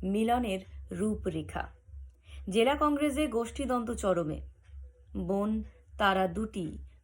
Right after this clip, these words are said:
বোন তারা শুধু খেতে চায়, রুটি চায়। এমন তো কিছু মারাও হয়নি, ফোসকা পড়েছে গায়ে। পুড়ে গেছে শুধু কোমরের নিচ থেকে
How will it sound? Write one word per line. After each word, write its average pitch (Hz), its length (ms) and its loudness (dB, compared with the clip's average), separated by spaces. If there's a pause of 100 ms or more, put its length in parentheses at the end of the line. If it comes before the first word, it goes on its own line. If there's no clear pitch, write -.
বোন 185 340 -2
তারা 190 460 0 (220)
শুধু 180 360 -6
খেতে 185 320 -4
চায়, 180 440 -2 (300)
রুটি 180 420 -4
চায়। - 320 -6 (840)
এমন 269 300 6
তো 277 320 0 (600)
কিছু 330 240 -2
মারাও 233 460 4
হয়নি, 170 440 -2 (340)
ফোসকা 214 360 -4
পড়েছে 170 360 -4
গায়ে। - 380 -6 (600)
পুড়ে 226 220 2
গেছে 226 480 -2 (140)
শুধু 226 260 -2
কোমরের 208 500 0
নিচ 190 320 -2
থেকে - 400 -8